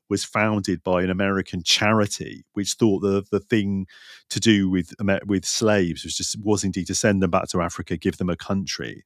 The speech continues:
That's why Liberian people and politicians still have Amer-, have these American names. So all these things get combined in Rastafarianism in this, in this movement,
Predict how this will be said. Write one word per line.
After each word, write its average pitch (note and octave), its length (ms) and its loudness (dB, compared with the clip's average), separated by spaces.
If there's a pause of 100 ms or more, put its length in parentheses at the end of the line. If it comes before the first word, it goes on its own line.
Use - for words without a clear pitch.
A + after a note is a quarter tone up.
(120)
That's - 140 -4
why A2 120 6
Liberian A2 760 4
people F2 340 -4
and E2 80 -6
politicians F2 600 -6
still E2+ 260 -4
have E2+ 120 -10
Amer-, F2+ 320 -6
have G2 140 -6
these F#2+ 140 -6
American F2 540 -4
names. E2+ 560 -10 (960)
So D#3+ 220 8
all G#3 140 6
these G3 180 0
things D#3+ 220 4
get C#3+ 160 2
combined C3+ 600 4
in A#2+ 120 2
Rastafarianism G#2 1000 0
in F2 80 -2
this, F2 200 -4
in G#2+ 140 -6
this G2 200 -2
movement, A2+ 560 4